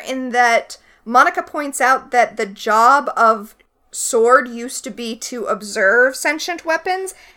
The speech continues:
and respond to them, and now it seems to be to create them.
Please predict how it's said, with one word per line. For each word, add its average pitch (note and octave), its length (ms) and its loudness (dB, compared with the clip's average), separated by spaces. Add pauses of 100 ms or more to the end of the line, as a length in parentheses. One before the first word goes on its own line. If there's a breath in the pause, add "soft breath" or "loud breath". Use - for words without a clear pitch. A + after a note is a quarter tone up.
(120)
and A#3 160 -2
respond A3 560 0
to F#4+ 100 -6
them, G4 360 0
and A#3+ 180 -2
now A#3+ 240 4
it B3+ 100 -4
seems B3 320 -8
to C4+ 140 -10
be G#3+ 180 -12
to G#3+ 160 -12
create F#3 560 -8
them. - 340 -12